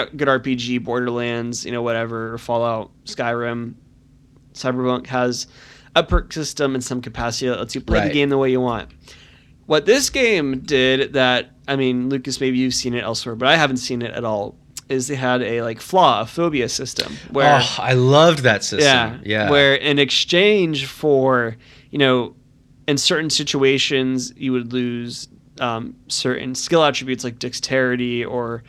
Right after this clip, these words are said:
Speaker 1: you would take more, like, for example, um,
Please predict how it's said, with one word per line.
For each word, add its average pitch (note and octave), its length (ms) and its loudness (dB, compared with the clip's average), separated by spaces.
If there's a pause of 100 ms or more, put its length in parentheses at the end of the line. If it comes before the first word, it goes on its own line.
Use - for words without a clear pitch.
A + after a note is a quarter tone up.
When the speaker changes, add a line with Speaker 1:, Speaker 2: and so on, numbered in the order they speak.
(280)
Speaker 1:
you - 100 -6
would C3+ 60 0
take C#3 160 0
more, C3 220 -2
like, C#3+ 160 2
for D#3+ 80 4
example, B2+ 520 0 (280)
um, C3 560 0